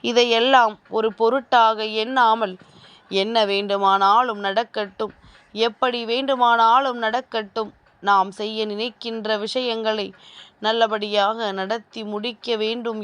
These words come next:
என்று நல்ல சிந்தனையோடு என் பிள்ளை நினைக்கின்ற பொழுது, நிச்சயமாக இந்த வாழ்க்கையில் உனக்கு சந்தோஷம் மட்டுமே முழுமையாக நிலைத்து நிற்கும் என்பதனை புரிந்து கொள்வாய்.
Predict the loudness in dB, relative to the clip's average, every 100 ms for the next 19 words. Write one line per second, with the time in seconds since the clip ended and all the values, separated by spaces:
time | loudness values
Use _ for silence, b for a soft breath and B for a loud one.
0 | -6 -6 -6 -8 -10 _ b b b b
1 | -2 0 0 -2 -6 -4 -2 -2 -2 2
2 | 2 0 -4 -6 -6 -8 -4 -2 -2 -4
3 | -6 -8 -10 -10 -6 -6 -4 -4 -4 -6
4 | -10 _ B B B _ -12 -6 -2 -2
5 | 2 2 2 0 -6 -4 -2 2 2 0
6 | -4 -6 -6 -6 -2 -2 -4 -10 0 0
7 | 0 2 0 0 -4 -2 -4 -2 -4 -4
8 | -6 -8 -8 -6 -4 0 2 0 -4 -6
9 | -8 -8 -8 -6 -6 -8 -6 -6 -6 -4
10 | -2 -2 -2 -4 -10 -10 -8 -8 -8 -6
11 | -4 -2 -4